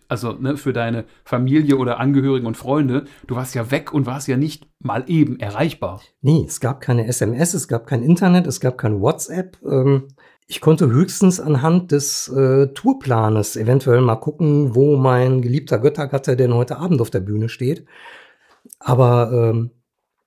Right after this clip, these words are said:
Speaker 2: auch mal eben anrufen und fragen, ist denn alles in Ordnung? Ging ja nicht. Wo wolltest du denn anrufen im, im Tourbus?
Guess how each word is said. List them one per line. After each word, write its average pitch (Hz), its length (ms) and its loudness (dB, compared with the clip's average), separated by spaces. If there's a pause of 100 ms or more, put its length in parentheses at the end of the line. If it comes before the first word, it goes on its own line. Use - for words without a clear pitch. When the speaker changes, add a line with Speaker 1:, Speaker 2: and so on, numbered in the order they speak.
(140)
Speaker 2:
auch - 180 -2
mal 110 140 0
eben 117 220 -2
anrufen 180 500 2
und 110 120 0
fragen, 131 340 -4
ist 139 180 -6
denn 123 140 -2
alles 120 260 -2
in 117 120 -2
Ordnung? 127 440 0
Ging 240 280 2
ja 180 200 4
nicht. 104 480 -4
Wo 156 280 -4
wolltest 185 360 0
du 156 60 -4
denn 139 160 0
anrufen 147 640 -2
im, 110 240 -6
im 117 180 -2
Tourbus? 185 600 -2